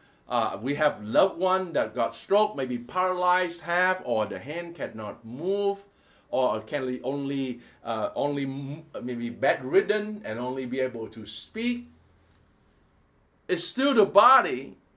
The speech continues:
You understand that? It's just an analogy. It's still the body, but it's not functional.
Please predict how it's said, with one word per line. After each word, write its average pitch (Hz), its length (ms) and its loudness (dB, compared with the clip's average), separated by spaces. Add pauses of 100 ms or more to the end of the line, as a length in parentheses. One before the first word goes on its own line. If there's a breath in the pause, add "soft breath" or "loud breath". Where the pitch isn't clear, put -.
(280)
You 190 160 2
understand 190 400 -2
that? 196 100 4
It's 120 80 -8
just 202 180 -6
an 175 100 2
analogy. 127 420 -2
It's 110 100 -8
still 302 180 -2
the 226 80 4
body, 185 720 2 (1040)
but 175 200 0
it's 175 440 -6
not 156 240 -12
functional. 147 400 -20